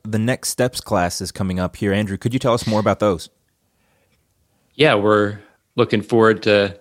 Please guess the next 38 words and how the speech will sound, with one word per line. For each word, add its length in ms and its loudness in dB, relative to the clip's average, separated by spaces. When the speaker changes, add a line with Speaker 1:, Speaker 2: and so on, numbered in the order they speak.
Speaker 2:
having 280 0
opportunities 760 0
for 240 0
those 280 4
who 180 2
just 260 -2
want 140 0
to 60 0
get 240 0
more 260 2
connected 580 -2
to, 400 0
at 160 0
Valley 260 4
Creek. 220 -4
Maybe 200 0
you've 240 -2
just 200 0
started 340 4
attending 500 0
recently, 600 0
or 380 2
you 360 -2
have 300 -2
been 120 4
attending 360 0
for 120 2
a 120 6
while, 640 0
but 140 -2
haven't 320 -2
had 200 -6
an 60 -4
opportunity 540 -4
to 300 -4
go 140 4
through 180 0
that, 280 -2